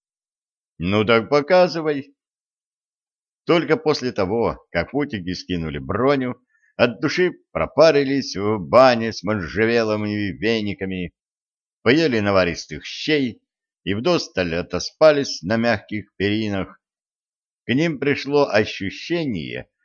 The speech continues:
что колдовская напасть с ведьмиными волками осталась позади. От Твери путники двинулись опять налегке,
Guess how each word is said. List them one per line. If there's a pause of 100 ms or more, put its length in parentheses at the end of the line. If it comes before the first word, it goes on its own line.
(160)
что
колдовская
напасть
с
ведьмиными
волками
осталась
позади. (1700)
От
Твери
путники
двинулись
опять
налегке,